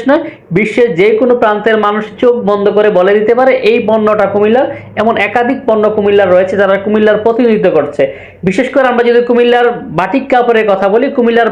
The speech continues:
বাটিক কাপড় বিশ্বব্যাপী সমাদৃত। বিশ্বের বিভিন্ন দেশে কুমিল্লার বাটিক কাপড়ের চাহিদা রয়েছে। কুমিল্লার খাদির কথাও যদি বলি, কুমিল্লার খাদির চাহিদাও বিশ্বব্যাপী। কুমিল্লার বিজয়পুরের মৃৎশিল্প, তারও সুনাম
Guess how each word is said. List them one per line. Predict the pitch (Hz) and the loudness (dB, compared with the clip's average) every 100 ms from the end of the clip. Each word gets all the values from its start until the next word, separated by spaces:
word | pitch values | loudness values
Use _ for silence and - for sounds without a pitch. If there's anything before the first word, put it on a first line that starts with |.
| 185 | -2
বাটিক | 202 240 - | -2 -4 -2
কাপড় | 240 240 185 | 0 0 0
বিশ্বব্যাপী | 196 247 226 240 240 | 0 0 2 0 0
সমাদৃত। | 196 196 220 214 285 - - - | -2 0 0 0 -2 -4 -16 -6
বিশ্বের | 208 - 247 202 | -6 -2 -2 0
বিভিন্ন | 165 175 226 | 0 0 2
দেশে | 240 240 233 | 2 0 0
কুমিল্লার | 226 220 202 170 | 2 2 2 0
বাটিক | 202 226 | -4 -2
কাপড়ের | 226 214 208 202 | -2 0 0 0
চাহিদা | 180 170 175 | 0 0 0
রয়েছে। | 165 170 170 254 - - - | 2 0 0 -4 -4 -14 -4
কুমিল্লার | 202 220 214 208 | 0 2 0 -2
খাদির | 170 180 - 240 | -4 -4 0 0
কথাও | 220 220 208 | 0 0 2
যদি | 208 208 | 2 2
বলি, | 240 - | 2 0
কুমিল্লার | 214 214 208 - | 0 0 -2 -4
খাদির | 180 220 - | -2 -2 -2
চাহিদাও | 196 190 185 | 0 0 0
বিশ্বব্যাপী। | 165 175 180 180 254 - - - | 0 -2 0 0 -2 -6 -12 -10
কুমিল্লার | - 208 226 226 160 | -4 0 2 0 0
বিজয়পুরের | 165 247 254 240 226 160 | 0 0 2 2 2 2
মৃৎশিল্প, | 180 - 233 220 294 - - - | 0 -2 -4 -2 -2 -4 -10 -8
তারও | 226 247 240 | -4 -2 -2
সুনাম | 220 208 214 | 0 0 0